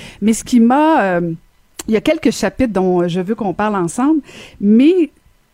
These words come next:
vous me direz si je me trompe, mais ce qui est intéressant particulièrement dans votre biographie, c'est que vous avez quelques petites crottes sur le cœur, mais pas tant que ça, et c'est vraiment pas une biographie où on sent des règlements de compte.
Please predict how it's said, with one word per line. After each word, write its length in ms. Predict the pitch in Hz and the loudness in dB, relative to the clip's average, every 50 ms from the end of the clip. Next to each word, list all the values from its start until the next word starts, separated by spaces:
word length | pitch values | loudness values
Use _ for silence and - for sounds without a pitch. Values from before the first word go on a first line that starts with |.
| - - - _ _ _ _ | -20 -20 -20 _ _ _ _
vous 140 | 208 170 226 | -8 -4 -4
me 80 | 226 208 | -2 0
direz 200 | 220 269 330 359 | 0 2 0 0
si 220 | - - - 214 | -2 -2 -4 -4
je 80 | 185 185 | -2 -2
me 120 | 185 185 | -2 -2
trompe, 540 | 180 - - - 190 196 220 233 208 - - 190 - _ _ _ _ _ - - - _ | -4 -6 -6 -6 -4 -4 -4 -4 -6 -10 -12 -16 -16 _ _ _ _ _ -20 -20 -14 _
mais 200 | 196 202 214 214 | -6 -4 -2 -2
ce 240 | 202 - - - 233 | -4 -4 -4 -2 -2
qui 320 | 220 - - - 330 349 | -2 -4 -8 -6 -2 -2
est 180 | 311 - - 226 | -2 0 0 -2
intéressant 600 | 214 202 208 240 226 220 208 190 - - 254 262 | -4 -2 -2 -2 -2 -2 -2 -4 -4 -4 -4 -4
particulièrement 760 | 262 - 190 - - - - 208 180 185 170 170 190 214 233 | -4 -4 -8 -10 -12 -10 -8 -6 -4 -2 -2 -2 -2 0 0
dans 140 | 220 196 175 | 0 -2 -2
votre 180 | 175 175 160 | -2 -4 -4
biographie, 480 | 160 175 175 165 170 170 165 - - 285 | -4 -4 -4 -2 -4 -4 -6 -4 -4 -4
c'est 220 | 294 - - 208 | -4 -4 -8 -10
que 340 | - - - 233 240 254 269 262 - - - - - - - | -8 -4 -2 0 0 0 -2 -4 -8 -16 -20 -20 -20 -18 -10
vous 160 | 185 196 196 | -6 -2 -2
avez 220 | 247 233 220 320 370 | -2 0 -2 -4 -6
quelques 400 | - - 285 262 - - 240 214 | -2 -2 -2 -2 0 -2 -2 -2
petites 340 | - 240 233 - - - - | 0 -2 -4 -4 -6 -10 -10
crottes 300 | - - - 370 370 - | -8 -6 -4 -4 -4 -6
sur 180 | - - 202 | -6 -4 -2
le 140 | 196 180 175 | -2 -2 -2
cœur, 340 | - - 220 202 226 262 311 349 359 349 - - - - _ - | -2 -2 -2 -2 0 0 -2 -2 -4 -6 -12 -18 -20 -20 _ -2
mais 180 | 202 208 233 254 | 0 0 0 0
pas 220 | - - 381 440 - | 0 -2 -2 -2 0
tant 220 | - 294 220 196 | -2 -2 -2 -4
que 80 | 170 - | -6 -8
ça, 400 | - - - 262 254 277 311 - | -10 -6 -4 -2 -2 0 -2 -2
et 80 | - 220 | -4 -6
c'est 160 | - - 233 | -4 -4 -4
vraiment 380 | 208 240 277 320 359 349 269 220 | -2 -2 -2 0 0 0 -2 -2
pas 140 | - 269 | -2 0
une 100 | 277 262 | 0 2
biographie 720 | 202 202 196 190 185 185 180 175 - - - 254 277 285 254 - | 2 2 0 -2 -2 -2 -4 -4 -4 -4 -2 0 2 2 0 -2
où 180 | 220 196 196 190 | -4 -4 -4 -2
on 100 | 185 180 | -4 -4
sent 280 | - - - 254 269 | -4 -2 -2 0 0
des 100 | 233 208 | 0 0
règlements 380 | 180 185 190 185 185 180 165 156 | -2 -4 -4 -4 -4 -2 -2 -4
de 60 | 156 | -6
compte. 480 | - - 165 151 160 160 _ - - - | -4 -4 -4 -4 -4 -8 _ -18 -20 -20